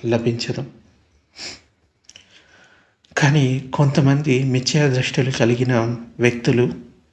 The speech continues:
వాటిని నిజమని నమ్ముతూ ఉంటారు, అటువంటి గురువులని నమ్ముతూ ఉంటారు. అతడు తన భవిష్యత్తులో కలిగే ప్రమాదాన్ని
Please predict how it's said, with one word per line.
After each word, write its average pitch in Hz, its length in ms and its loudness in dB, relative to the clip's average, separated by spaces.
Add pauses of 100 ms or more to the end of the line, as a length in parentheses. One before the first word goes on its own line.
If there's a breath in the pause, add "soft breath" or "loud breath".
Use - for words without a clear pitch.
(1080)
వాటిని 135 520 2
నిజమని 127 540 0
నమ్ముతూ 117 440 0
ఉంటారు, 110 480 -2 (280)
అటువంటి 127 440 0 (140)
గురువులని 127 640 0 (300)
నమ్ముతూ 120 360 -2
ఉంటారు. - 640 -4 (1400 loud breath)
అతడు 143 480 2 (300)
తన 139 200 2
భవిష్యత్తులో 131 800 0
కలిగే 123 400 -2
ప్రమాదాన్ని 123 800 0